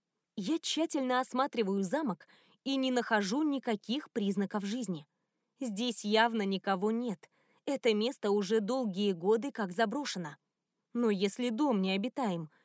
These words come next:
то почему ухожен сад? Наконец мы доходим до бальной залы.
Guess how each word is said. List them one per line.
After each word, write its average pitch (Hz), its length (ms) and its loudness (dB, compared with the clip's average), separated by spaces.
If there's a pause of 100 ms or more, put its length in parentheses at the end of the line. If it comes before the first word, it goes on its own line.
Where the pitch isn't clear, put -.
(220)
то 254 120 4
почему 196 520 0
ухожен 202 420 0
сад? - 380 -6 (920)
Наконец 240 680 0
мы 269 160 0
доходим 254 640 0
до 269 120 2
бальной 180 400 0
залы. 156 380 -4